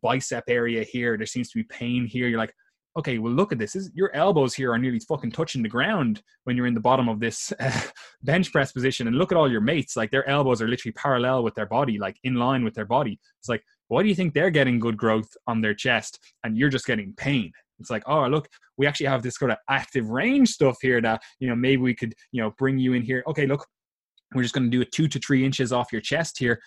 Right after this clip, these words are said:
And all of a sudden you're like, "Boom, man, I feel my chest. It's absolutely fucking lighting up. And, oh, actually,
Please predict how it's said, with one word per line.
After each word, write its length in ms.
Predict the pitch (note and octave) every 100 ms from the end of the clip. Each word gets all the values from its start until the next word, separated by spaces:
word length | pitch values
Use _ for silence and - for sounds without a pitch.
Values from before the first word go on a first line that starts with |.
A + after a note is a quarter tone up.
| -
And 100 | B2+
all 100 | C3+
of 60 | B2+
a 60 |
sudden 180 | A#2+ C#3+
you're 80 | A#2+
like, 140 | G#2
"Boom, 180 | G#3 E3
man, 140 | G3 G3+ -
I 60 | -
feel 160 | G3+
my 100 | D#3+
chest. 400 | - G#3+ G#3+ - - _ -
It's 180 | C#3+ -
absolutely 400 | G#3+ G3 F3+ E3+
fucking 260 | F#3+ D#3+ C#3
lighting 400 | F3 A#3+ G3+ C#3+
up. 120 | D3 _ _ C#3
And, 100 | C#3+
oh, 220 | A#3+ A#3 -
actually, 380 | A3+ - D#3+